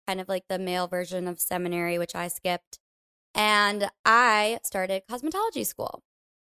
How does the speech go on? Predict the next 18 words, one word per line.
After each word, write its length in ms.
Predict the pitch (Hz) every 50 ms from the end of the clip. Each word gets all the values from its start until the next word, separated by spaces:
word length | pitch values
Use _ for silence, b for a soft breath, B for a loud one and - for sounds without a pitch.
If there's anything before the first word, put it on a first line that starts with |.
| _ _ -
And 480 | 226 226 226 226 226 226 226 226 226 - - -
I 420 | 220 214 214 226 240 269 311 311 294 -
loved 480 | - 196 185 185 185 185 175 175 _ -
it. 380 | 220 240 262 294 311 294 - _ _ _ _ _ _ _ _ _ _ _
It 200 | - 208 202 208
was 680 | 202 208 202 202 202 202 202 208 208 196 185 - - - _ _ _ _ _
an 140 | - 233 233
eight 220 | - 214 214 214 247
or 140 | 240 240
nine 440 | - 208 196 190 185 185 185 185 190
month 200 | 190 180 180 180 _ _ _ -
program. 800 | 185 180 170 175 - 202 214 220 233 240 247 254 262 254 262 - _ -
And 600 | 208 202 196 196 196 190 190 190 190 196 196 190 _ _ _ _ _ _ _
I 80 | - 247
just 220 | 247 311 294 -
really 480 | 226 196 185 202 208 214 214 214 214 208
loved 420 | 196 185 185 180 180 175 170 - - -
being 600 | 175 175 180 180 175 180 180 175 175 175 175